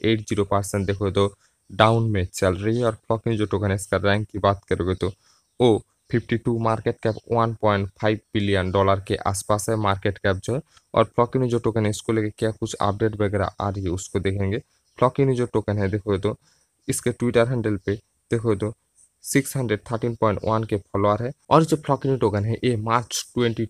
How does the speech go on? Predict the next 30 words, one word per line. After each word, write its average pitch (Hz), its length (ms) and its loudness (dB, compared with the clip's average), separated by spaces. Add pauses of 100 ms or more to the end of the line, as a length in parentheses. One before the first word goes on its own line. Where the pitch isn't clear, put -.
टू 127 120 -2
को 110 160 0
देखो 104 200 -2
तो 107 60 0
अपना 104 220 -2
रोड 101 300 -2
मैप 107 140 -2 (120)
लॉन्च 101 480 -2 (160)
किया 104 200 2
है। 101 80 -2
देखो 98 240 -2
तो 123 160 -2 (300)
आने 110 200 2
वाले 104 180 0
टाइम 104 160 -2
में 101 100 -2
क्या 104 180 -2
कुछ 101 280 -6
चीज़ 101 240 -2
आ 95 120 0
सकता 98 280 -4
है। 104 60 2
देखो 107 160 -4
तो 101 100 0
बहुत 110 280 -4
सारी 101 140 -2
चीज़ 95 300 -4
जो 98 180 -2
है 95 80 0 (100)
वो 98 140 -8